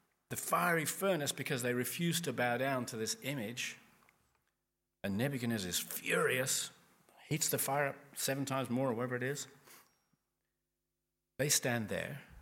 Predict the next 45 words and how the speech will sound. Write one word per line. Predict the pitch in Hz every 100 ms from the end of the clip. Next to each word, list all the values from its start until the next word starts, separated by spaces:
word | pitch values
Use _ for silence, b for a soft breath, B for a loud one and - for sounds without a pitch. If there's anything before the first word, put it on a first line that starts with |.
| -
Are |
they | 117 147
confused? | - 127 123 127
Are | 127
they |
perplexed, | 127 - 127 127 -
going, | 127 123
"Oh, | 147 139
where's | 147 139
God? | 143 143 131 -
Well, | 143 - 151
he's | 120
left | 117 143 -
us. | 147 143 -
Well, | 135 131
this | 135 -
shouldn't | 143 135
ha-, | 131 135
be | 131
happening. | 113 139 160 147
It | 120
should | - 135
all | 147
be | 131
easy | 135 156 147
for | 131 135
us | 151 143
'cause | - 131 120 - 196
we're | 180 131
favored," | - 123 147 131
whatever. | 139 147 -
No. | 151 233 208 - B B B B B B B
Their | 156 175
attitude | 135 170 165 - 104 117
is | 120 110
one | 117 123
of | 117 113 - - -
clear-mindedness | - 143 139 117 143 160 117 82 -
and, | 98 92 - B B B B -
and, | 98 98 -
and | 98 92 92
clarity | - 110 165 143 104
of, | 85 85 -
of | 101 - - - _
perspective. | - - 147 160 - -